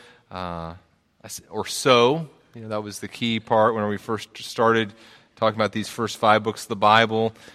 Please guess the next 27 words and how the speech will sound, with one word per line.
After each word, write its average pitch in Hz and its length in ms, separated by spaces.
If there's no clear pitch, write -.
My, 92 160
my 90 160
goal 117 440
would 104 100
be 110 140
to 104 40
be 104 80
able 104 160
to - 60
preach 110 260
through 120 140
the 107 80
whole 110 200
counsel 107 480
of 98 120
God. 107 440
Uh, 92 240
by 92 140
the 92 80
time 107 300
I - 20
retire, 107 800
uh, 98 40
I'm 90 220
gonna 95 160
need 95 240
to, 92 240